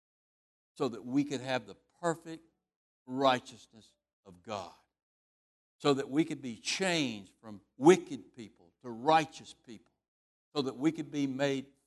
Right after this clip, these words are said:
fit for heaven. And by his blood and by his broken body, we have been made just that.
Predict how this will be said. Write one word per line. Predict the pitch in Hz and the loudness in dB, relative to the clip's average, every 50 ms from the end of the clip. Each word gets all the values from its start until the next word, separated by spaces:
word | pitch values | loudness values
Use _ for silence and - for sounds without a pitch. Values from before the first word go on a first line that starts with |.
| _ - | _ -2
fit | 170 151 120 104 - - _ _ _ _ _ _ _ _ _ _ - | 0 0 0 0 -4 -16 _ _ _ _ _ _ _ _ _ _ -14
for | 104 104 | -12 -12
heaven. | 107 113 104 95 87 85 87 _ _ _ _ _ _ _ _ _ _ _ _ _ _ _ _ _ _ _ _ - | -8 -8 -8 -8 -8 -12 -20 _ _ _ _ _ _ _ _ _ _ _ _ _ _ _ _ _ _ _ _ -14
And | 107 107 | -10 0
by | 101 127 123 120 | 4 6 6 6
his | 123 117 107 98 | 4 -2 -8 -10
blood | 95 101 - 131 147 165 175 175 180 185 170 | -14 -18 -8 0 6 8 10 10 8 6 4
and | 139 110 107 | -2 -10 -8
by | 107 110 107 107 | -4 -4 -4 -4
his | 110 110 104 98 - _ _ _ _ - | -6 -10 -12 -14 -16 _ _ _ _ 0
broken | 123 120 113 - 113 104 | 2 2 2 0 -10 -12
body, | 98 104 143 160 160 165 165 156 139 - 120 | -2 2 4 6 6 6 2 0 -6 -10 -14
we | 113 123 135 123 | -10 -10 -8 -8
have | 117 117 | -10 -12
been | 110 113 107 104 104 | -14 -16 -14 -14 -12
made | 107 120 120 120 120 113 113 - _ _ _ _ _ | -10 -8 -8 -8 -8 -10 -14 -18 _ _ _ _ _
just | - 127 113 107 - - _ _ _ _ _ _ _ | -14 -12 -12 -12 -12 -18 _ _ _ _ _ _ _
that. | 92 92 85 76 - | -20 -20 -20 -20 -20